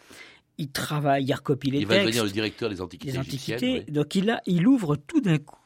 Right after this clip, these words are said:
Speaker 1: tous les domaines de l'égyptologie. C'est vraiment, c'est pas simplement quelqu'un qui s-, qui, euh, qui donne une clé, voilà, ça y est, maintenant débrouillez-vous, vous avez le matériel. C'est que lui ouvre toutes les portes.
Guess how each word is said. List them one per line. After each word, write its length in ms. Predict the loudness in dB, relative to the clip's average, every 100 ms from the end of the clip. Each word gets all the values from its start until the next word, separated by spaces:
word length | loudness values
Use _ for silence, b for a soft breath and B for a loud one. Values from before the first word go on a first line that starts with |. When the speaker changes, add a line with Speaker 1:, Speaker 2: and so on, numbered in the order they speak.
| -20 _
Speaker 1:
tous 180 | 0 2
les 160 | 2 2
domaines 400 | 0 -2 -6 -10
de 80 | -12
l'égyptologie. 680 | -16 -16 -16 -14 -12 -10
C'est 160 | -6 -4
vraiment, 220 | -2 -2
c'est 160 | -2 -2
pas 100 | -2
simplement 400 | -2 -2 -4 -2
quelqu'un 380 | -4 -4 -6
qui 160 | -6 -10
s-, 240 | -14 -14 -18
qui, 320 | -12 -8 -6
euh, 120 | -8 -10
qui 120 | -4
donne 220 | 2 4
une 140 | 4 0
clé, 200 | 0 0
voilà, 240 | 0 -2
ça 140 | -4
y 100 | -6
est, 60 | -6
maintenant 260 | -8 -8 -4
débrouillez-vous, 640 | -4 -4 -4 -4 -6 -10 -12
vous 200 | -8 -6
avez 140 | -4 -4
le 60 |
matériel. 480 | -6 -6 -8 -6 -8 -12 B B
C'est 180 | -2
que 120 | 2 2
lui 480 | 2 2 0 0 -12 B B B 2
ouvre 320 | 2 4 -2
toutes 340 | -2 -6 -4
les 80 | -4
portes. 540 | -6 -12 -14 -20 -20